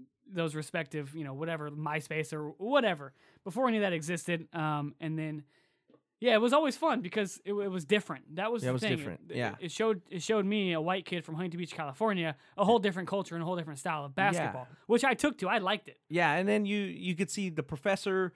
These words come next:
Speaker 2: was influenced
Speaker 1: Yeah.
Speaker 2: by that
Speaker 1: Yep.
Speaker 2: and one tape.
Speaker 1: Yep.
Speaker 2: And then he became popular.
Speaker 1: Yep.
Speaker 2: Hot Sauce was really popular. I
Speaker 1: Yeah.
Speaker 2: remember all those guys, you know, Escalade, who passed away,
Speaker 1: Escalade,
Speaker 2: the, the
Speaker 1: yep.
Speaker 2: late Mark Jackson's, Mark Jackson's late brother,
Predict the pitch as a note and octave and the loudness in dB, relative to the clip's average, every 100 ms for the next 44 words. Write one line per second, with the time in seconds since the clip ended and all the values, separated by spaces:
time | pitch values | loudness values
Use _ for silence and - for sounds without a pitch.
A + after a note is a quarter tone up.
0 | _ - E3+ F#3 F#3 F#3 F3 C#3 E3+ E3+ | _ -4 -2 0 0 2 2 2 2 4
1 | F#3 E3+ E3+ E3+ D#3+ - F3 E3+ D#3+ - | 4 2 0 -2 -4 -4 -2 -4 -6 -8
2 | D#3+ E3+ - E3 D#3+ C3+ F#3 A3+ F#3 D#3 | -6 -4 0 0 2 0 2 2 2 -2
3 | G3+ D#3 C3+ C#3+ C#3 D#3 E3 D#3 E3 - | -2 -2 -2 -4 -4 -6 -6 -4 -4 -6
4 | _ F3+ F#3 F3 D#3+ D3+ C3+ D3 C#3+ D3+ | _ 0 2 2 0 -2 -6 -4 -4 -4
5 | D#3+ F#4+ G#4 F#4 A#3 A3+ G#3+ E3 D3+ C#3 | -2 0 2 2 4 4 4 2 2 2
6 | B2 D3+ D3 C#3 E3+ - E3+ E3 D#3+ C3 | 2 -2 -2 -2 -2 -2 -2 -2 -2 -4
7 | D3+ D#3 D3 D3+ D3+ D3+ C#3 E3 F3 E3 | -6 -4 -4 0 2 2 0 0 0 2
8 | D#3 D3+ D3+ D3 D3 C3+ D3 D3 - C#3 | 2 0 -2 -2 -2 0 -2 -2 -2 -4
9 | C3 _ _ _ _ _ - C#3 D3+ C3+ | -6 _ _ _ _ _ -6 4 4 4
10 | D#3 C#3+ C#3 C3+ C#3 C3+ C#3 C3+ C3+ C3+ | 2 0 -4 -4 -4 2 4 4 2 2
11 | C3 | 0